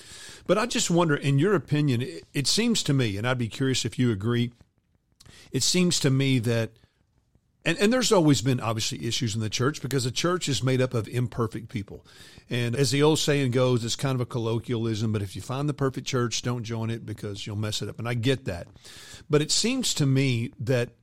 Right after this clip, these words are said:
here as of late, there have been more indiscretions, whether that be financial, whether that be sexual.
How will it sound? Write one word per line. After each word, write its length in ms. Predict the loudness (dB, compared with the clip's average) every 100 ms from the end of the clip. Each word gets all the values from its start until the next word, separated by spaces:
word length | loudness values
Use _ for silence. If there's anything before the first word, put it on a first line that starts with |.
| _
here 340 | -2 2 2 2
as 240 | 0 2
of 140 | 2
late, 500 | 2 0 0 -2 -12 -20 -20 _ _ _ _ -16
there 280 | -4 -2 0
have 320 | 0 0 0
been 420 | 0 0 -2 -4 -12 -4
more 600 | 2 4 6 4 2 -4 -14 _
indiscretions, 880 | -2 0 0 0 2 2 0 -4 -4
whether 260 | 0 0 0
that 220 | -2 -4
be 120 | -8
financial, 880 | -8 -4 -2 -2 -2 -2 0 0 -2 -4
whether 300 | -4 -2 -2
that 260 | -4 -6
be 140 | -6 -4
sexual. 720 | -2 -2 -2 0 0 0